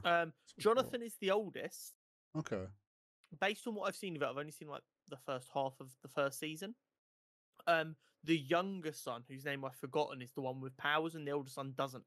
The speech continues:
Speaker 2: have powers.
Speaker 1: Oh.
Speaker 2: Um, but yeah, no, like, th-, there is a show
Speaker 1: There
Speaker 2: that
Speaker 1: is, yeah, I thought
Speaker 2: deals
Speaker 1: there
Speaker 2: with the
Speaker 1: was.
Speaker 2: Superman family dynamic
Speaker 1: Yeah.
Speaker 2: that is very good.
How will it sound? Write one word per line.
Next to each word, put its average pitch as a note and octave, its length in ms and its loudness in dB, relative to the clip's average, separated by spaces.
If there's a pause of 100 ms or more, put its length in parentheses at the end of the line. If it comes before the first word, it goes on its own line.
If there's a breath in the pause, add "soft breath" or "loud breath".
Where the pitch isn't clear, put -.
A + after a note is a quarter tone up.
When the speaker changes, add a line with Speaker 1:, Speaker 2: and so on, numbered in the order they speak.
Speaker 2:
have G#2+ 160 -12
powers. F#2+ 460 -16 (920)
Speaker 1:
Oh. A2 480 2 (1080)
Speaker 2:
Um, C3 600 0 (720)
but G#3 140 6
yeah, G3 120 8
no, D#3 260 6 (120)
like, D#3 280 4 (340)
th-, E3+ 220 6
there E3 160 6
is E3 120 0
a E3 40 -8
show D#3 240 6
Speaker 1:
There C3 80 10
Speaker 2:
that C3 120 12
Speaker 1:
is, - 180 4
yeah, D3+ 100 8
I - 40 10
thought - 80 0
Speaker 2:
deals F3+ 180 12
Speaker 1:
there D#3 80 12
Speaker 2:
with C3 220 12
the G#2 60 8
Speaker 1:
was. F#2+ 120 2
Speaker 2:
Superman E3+ 680 0
family D3+ 440 0
dynamic C#3 380 6
Speaker 1:
Yeah. G2 200 10 (240 soft breath)
Speaker 2:
that G3+ 180 2
is F#3 160 0
very E3 320 2
good. C3 260 -4